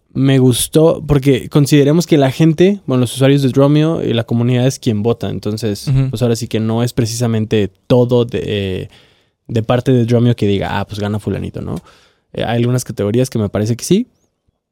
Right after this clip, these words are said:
Speaker 1: pero, eh, hubo mucha presencia femenina.
Speaker 2: Ok.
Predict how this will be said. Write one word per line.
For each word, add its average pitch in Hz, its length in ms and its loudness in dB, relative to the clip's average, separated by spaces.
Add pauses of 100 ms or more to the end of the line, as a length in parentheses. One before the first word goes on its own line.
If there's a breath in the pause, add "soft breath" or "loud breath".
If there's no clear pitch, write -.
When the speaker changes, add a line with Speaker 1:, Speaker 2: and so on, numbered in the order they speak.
(520)
Speaker 1:
pero, 151 380 4
eh, 120 200 0
hubo 135 200 0
mucha 139 380 2
presencia 123 440 -2
femenina. 127 500 -2 (200)
Speaker 2:
Ok. 147 320 0